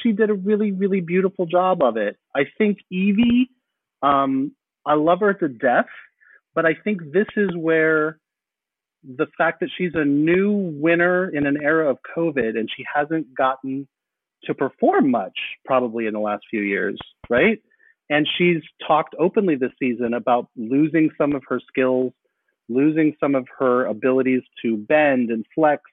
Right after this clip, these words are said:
and pose. Things hurt more because of her situation,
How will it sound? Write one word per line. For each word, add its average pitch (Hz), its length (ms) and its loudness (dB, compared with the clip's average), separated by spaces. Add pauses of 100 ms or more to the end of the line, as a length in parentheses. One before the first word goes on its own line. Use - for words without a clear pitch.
and 113 240 -10
pose. 143 320 2 (520)
Things 165 220 0 (120)
hurt 165 220 2
more 120 320 -2
because 110 340 -6
of 120 100 -4
her 120 160 0
situation, 110 720 -4